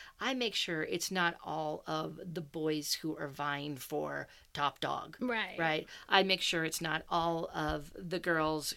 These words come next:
Speaker 1: who are going to, I don't know, you know, pick on each other or
Speaker 2: Right.
Speaker 1: anything. Uh, so you have to balance that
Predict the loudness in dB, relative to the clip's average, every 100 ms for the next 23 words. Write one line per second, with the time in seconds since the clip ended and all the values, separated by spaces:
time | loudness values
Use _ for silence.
0 | -8 -4 -2 -2 -4 -4 -6 -6 -10 -18
1 | -20 -6 -4 -2 -4 -8 -8 -6 -6 -8
2 | -8 -6 -6 -10 -14 -14 -12 -12 -14 -8
3 | -4 -2 -2 -4 -8 -8 -8 0 2 2
4 | -4 -10 -16 -20 -18 -8 -6 -6 -8 -8
5 | -6 -4 -4 -6 -6 -10 -10 -10 -10 -10
6 | -12 -12 -16